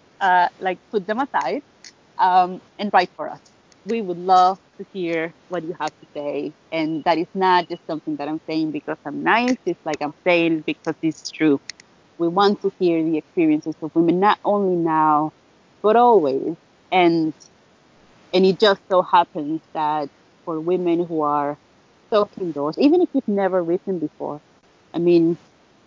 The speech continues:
to be one hundred percent honest, I am a writer and when I read my own articles, I'm like, "Wow, that woman is amazing."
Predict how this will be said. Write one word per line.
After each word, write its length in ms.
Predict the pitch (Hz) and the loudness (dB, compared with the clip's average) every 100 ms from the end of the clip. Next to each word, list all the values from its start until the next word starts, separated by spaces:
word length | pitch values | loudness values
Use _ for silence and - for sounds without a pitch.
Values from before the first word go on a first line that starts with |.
| _ _ - _ - | _ _ -20 _ 0
to 80 | |
be 100 | 196 | 4
one 260 | 196 208 214 | 6 6 2
hundred 260 | 196 190 180 | 0 -2 -4
percent 260 | 185 - 170 | -6 -8 -2
honest, 340 | 170 180 175 - | 0 2 0 2
I 140 | 185 | 4
am 160 | 196 160 | 4 2
a 80 | 151 | 0
writer 640 | 165 185 _ 151 143 151 _ _ - | 2 0 _ -4 -2 -4 _ _ -4
and 260 | 165 160 156 | -2 0 0
when 160 | 160 | 0
I 140 | 180 196 | 2 2
read 280 | 180 185 180 | 2 2 2
my 140 | 170 | -2
own 120 | 160 170 | 0 2
articles, 480 | 190 208 - 143 156 | 2 -2 -4 -6 -4
I'm 140 | 160 160 | -4 -4
like, 140 | - 156 | -6 -4
"Wow, 300 | 170 165 - | 0 0 0
that 220 | - - | -6 -6
woman 440 | 170 165 165 - 160 | -2 -2 -2 -6 -8
is 240 | _ 262 | _ -16
amazing." 640 | - 170 214 - 403 - | -4 0 0 -2 -4 -4